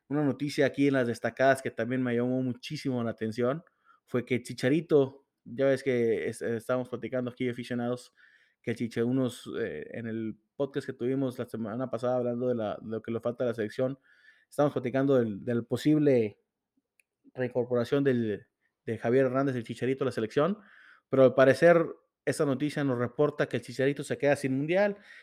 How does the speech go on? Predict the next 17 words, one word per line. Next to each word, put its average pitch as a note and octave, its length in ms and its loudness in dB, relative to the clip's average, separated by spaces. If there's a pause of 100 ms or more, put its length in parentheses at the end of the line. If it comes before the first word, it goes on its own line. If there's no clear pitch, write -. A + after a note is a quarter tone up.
(100)
ya C#3 120 2
que C#3+ 120 4
se C3+ 160 6
reunió B2 400 2
con C3+ 240 0
Tata C#3+ 240 0
Martino D#3+ 640 0
y B2 140 0
no C3+ 300 2
llegan C3 520 -2
a A2+ 80 -6
un A#2+ 220 -2
acuerdo. G#2 500 -6 (360)
El B2 100 -4
delantero A#2+ 460 2
del B2 160 4
Galaxy, C#3+ 600 0